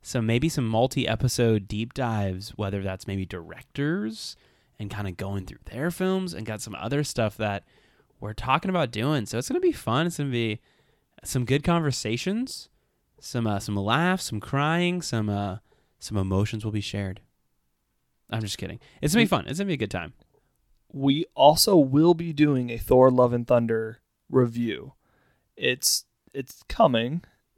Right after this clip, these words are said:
Speaker 2: We've been kinda taking our time in digesting this movie. Um,
Speaker 1: Yeah.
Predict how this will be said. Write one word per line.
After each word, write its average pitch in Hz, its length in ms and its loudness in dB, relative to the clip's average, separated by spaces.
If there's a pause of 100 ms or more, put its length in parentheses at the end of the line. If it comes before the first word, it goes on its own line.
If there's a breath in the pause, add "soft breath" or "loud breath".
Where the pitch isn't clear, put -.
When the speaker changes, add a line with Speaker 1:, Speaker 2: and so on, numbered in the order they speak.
(140)
Speaker 2:
We've 123 120 0
been 120 160 -2
kinda 143 260 -2
taking 147 320 2
our 123 80 4
time 123 420 2
in 113 80 0
digesting 113 640 2
this 101 160 -4
movie. 107 400 -2 (880)
Um, 113 420 4
Speaker 1:
Yeah. 107 260 2